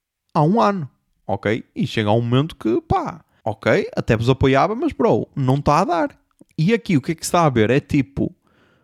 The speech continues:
estúdios estão a dizer que, "Ya, meu, não temos dinheiro para pagar a atores."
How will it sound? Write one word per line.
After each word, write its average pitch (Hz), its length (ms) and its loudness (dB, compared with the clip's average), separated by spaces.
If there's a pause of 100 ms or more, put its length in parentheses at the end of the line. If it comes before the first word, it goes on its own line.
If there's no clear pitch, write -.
(100)
estúdios 135 720 -2
estão 214 240 0
a 214 60 4
dizer 214 380 -2
que, - 260 -6 (160)
"Ya, 233 220 0
meu, 165 160 0
não 160 160 -2
temos 196 360 -2
dinheiro 190 360 -2
para 202 120 0
pagar 190 300 -2
a - 100 -2
atores." - 600 -4